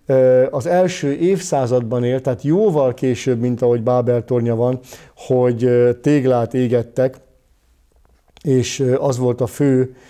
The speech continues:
építési, é-, építő, ö, anyaguk, és tovább folytatja Josephus Flavius, azt mondja, hogy, hogy, ö, Isten megzavarta az ő munkájukat, és, ö,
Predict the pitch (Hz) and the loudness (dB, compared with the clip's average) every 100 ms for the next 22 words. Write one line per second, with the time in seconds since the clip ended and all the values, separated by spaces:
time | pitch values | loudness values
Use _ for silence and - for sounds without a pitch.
0 | - - - _ - 143 139 127 98 127 | -20 -20 -20 _ -2 -2 0 -4 -2 -2
1 | 123 - 127 120 - 156 165 139 135 127 | -2 -4 -4 -4 -4 -2 0 0 -2 -2
2 | 127 123 123 127 139 123 127 151 147 123 | 0 2 0 0 0 0 0 0 0 0
3 | 143 165 - - - 127 220 277 147 131 | -2 -4 -14 -10 -6 -2 -2 0 -2 -2
4 | 190 180 147 127 - 139 160 135 123 123 | 0 0 0 -2 0 0 2 0 -2 -6
5 | - 151 131 139 139 165 143 131 135 143 | -2 0 0 -2 -2 -2 -2 0 2 0
6 | 123 135 131 127 123 135 135 104 131 127 | 0 2 2 2 0 0 -2 0 2 2
7 | 127 117 131 127 123 - - - - _ | 2 2 2 2 2 -4 -20 -20 -20 _
8 | _ - 226 220 - 139 127 127 - 135 | _ -2 0 -2 -2 0 0 -4 -6 -2
9 | 180 180 160 127 123 120 - 123 113 123 | 0 2 0 2 0 0 0 0 0 0
10 | 127 143 135 123 117 113 113 120 135 - | 0 -2 -2 -2 0 -2 -2 -2 -2 -6
11 | - _ _ - - _ _ _ - 127 | -20 _ _ -20 -20 _ _ _ -2 2
12 | 123 123 123 - 131 123 | 2 2 -2 -2 0 2